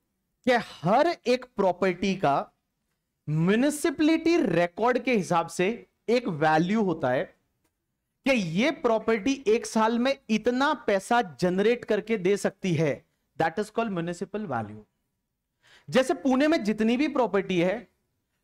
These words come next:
हर प्रॉपर्टी का एक म्युनिसिपल वैल्यू होता है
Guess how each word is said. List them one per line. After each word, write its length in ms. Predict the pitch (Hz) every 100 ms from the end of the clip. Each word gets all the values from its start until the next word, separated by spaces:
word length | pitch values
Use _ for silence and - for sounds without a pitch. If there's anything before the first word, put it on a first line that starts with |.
| _ _
हर 160 | 220 311
प्रॉपर्टी 640 | - 240 226 208 196 175
का 260 | 143 143 - _ _ _ _ _ -
एक 100 | 247
म्युनिसिपल 680 | 202 214 233 233 294 302 294
वैल्यू 500 | 202 160 160 185 220
होता 300 | 202 196 202
है 140 | 202